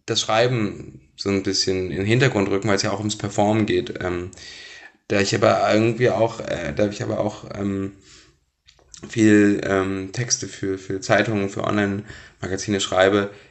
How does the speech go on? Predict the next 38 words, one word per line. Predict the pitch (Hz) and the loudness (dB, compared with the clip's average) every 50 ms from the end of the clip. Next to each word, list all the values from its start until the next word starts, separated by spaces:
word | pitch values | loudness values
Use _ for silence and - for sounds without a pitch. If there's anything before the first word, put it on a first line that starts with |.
| _ - | _ -8
ist | - - - | -6 -4 -2
das | 104 101 | 0 0
Schreiben | - - 95 98 101 110 | 4 6 6 6 6 4
schon | 107 - - 110 110 | 0 0 0 2 2
da, | 104 101 92 101 117 127 | 4 4 4 4 4 4
aber | 120 101 104 98 | 4 2 4 4
gleichzeitig | 107 101 101 - - 113 | 2 2 0 0 -4 -4
ist | 107 110 | -2 0
das | 110 98 | 0 0
Auftreten | - - 120 123 - - 117 101 104 | 0 0 0 0 0 -2 -4 -4 -4
auch | 92 90 87 | -4 -4 -4
da, | 92 | -4
also | 92 90 95 92 | -4 -4 -4 -4
dass | 95 92 - | -4 -4 -4
ich | - 107 - | -4 -6 -6
manchmal | 101 95 98 107 107 95 | -6 -6 -4 -2 -2 0
nicht, | 98 98 101 101 - - - - - - - - - - - | 0 0 -2 -2 -6 -12 -16 -18 -18 -18 -18 -20 -18 -8 0
äh, | - 95 92 92 92 95 95 92 | 2 4 4 6 4 4 4 2
dass | 95 95 - | 0 -4 -8
ich | - - | -6 -4
manch-, | 104 95 95 98 - - | -2 -2 -2 -4 -6 -8
dass | - 92 92 95 - | -10 -6 -6 -4 -2
manchmal, | 104 98 98 98 101 - 101 98 98 95 98 98 - - - | -2 -2 -2 -4 -4 -6 -6 -6 -4 -4 -4 -4 -4 -4 -4
ähm, | - 92 95 92 92 | -4 -6 -6 -6 -6
man | 92 95 92 | -6 -6 -4
gar | 95 92 | -2 -2
nicht | 95 98 101 | -2 0 0
merkt, | 104 107 104 104 | 0 -2 -2 -2
dass | - | -4
man | 104 92 | -4 -2
gar | 95 95 | -2 -2
nicht | 95 92 | -2 -4
so | - | -6
viele | - - - 95 | -6 -6 -6 -4
Gedichte | 101 - 113 110 - - | 0 -2 -2 -2 -2 -4
schreibt | - - 95 92 92 - | -2 -2 -2 -4 -4 -4
oder | 95 92 90 | -6 -6 -2
so, | 95 98 110 131 135 | -2 0 0 -2 -4